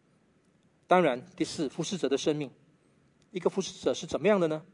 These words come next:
他的路程是怎么样的路程呢？这段经文里边也是我上次讲到的重点，保罗讲过三次“我知道”，然后他讲了三次“你们知道”。那我今天就不要讲详细去分析这个部分了，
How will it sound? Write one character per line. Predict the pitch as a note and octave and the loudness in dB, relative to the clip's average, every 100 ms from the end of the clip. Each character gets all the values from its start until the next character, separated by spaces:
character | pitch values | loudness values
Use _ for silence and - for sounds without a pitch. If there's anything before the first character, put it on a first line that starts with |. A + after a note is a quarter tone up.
| - _ - | -20 _ -6
他 | F#3 | -2
的 | F#3 | 0
路 | A3 | 0
程 | F3 D#3 | -2 -4
是 | E3 | -6
怎 | - | -4
么 | C3 | -2
样 | F3+ | 0
的 | D#3 | 0
路 | D#3 | 0
程 | - B2+ | -4 -8
呢？ | C3+ - _ _ _ _ _ _ _ _ _ _ _ - - - - _ _ _ _ - | -12 -16 _ _ _ _ _ _ _ _ _ _ _ -20 -20 -20 -20 _ _ _ _ 2
这 | A3 | 4
段 | G3 | 4
经 | G3+ | 4
文 | G3 | 2
里 | E3 | 2
边 | E3 E3 D#3+ - | 2 0 -2 -4
也 | D3 | -2
是 | C3 | 2
我 | E3 | 2
上 | C#3+ F3+ | 2 -2
次 | F3 | -4
讲 | - D3 | -6 -2
到 | D#3+ | 0
的 | C#3+ | 2
重 | E3 C#3 | 0 -4
点， | C3 A2+ | -6 -2
保 | C#3+ | 2
罗 | C#3 F#3 | 4 4
讲 | - B2+ | 2 -2
过 | B2+ D#3+ | 0 0
三 | - - F#3+ | 2 2 2
次 | F#3+ E3 D#3+ - - | 0 -2 -2 -4 -8
“我 | C3+ | -8
知 | - D#3+ | -4 -2
道”， | D#3 - - _ _ _ _ _ _ _ _ _ _ _ _ - - _ - | 0 -2 -6 _ _ _ _ _ _ _ _ _ _ _ _ -20 -20 _ -2
然 | D#3 | 2
后 | |
他 | E3+ | 4
讲 | F3+ C3+ | 2 0
了 | C3+ | -4
三 | - E3 D#3+ | 2 2 2
次 | - C#3+ - _ | -2 -2 -4 _
“你 | D#3 D3 | 0 2
们 | A2+ B2 | 0 -4
知 | - D#3+ | -4 0
道”。 | C#3+ - _ _ | 0 -2 _ _
那 | - | 0
我 | C3+ | 0
今 | F3+ | 0
天 | F3 | -2
就 | E3 | 0
不 | E3 | 4
要 | D#3 | 4
讲 | C#3+ C3+ | 2 -4
详 | - D3 | -4 -4
细 | F3+ | -6
去 | D#3+ | -2
分 | D#3 | -2
析 | D3+ D3+ | -2 -4
这 | D3+ | -4
个 | C#3+ | -4
部 | D3+ | 0
分 | D3 | 0
了， | B2 | -2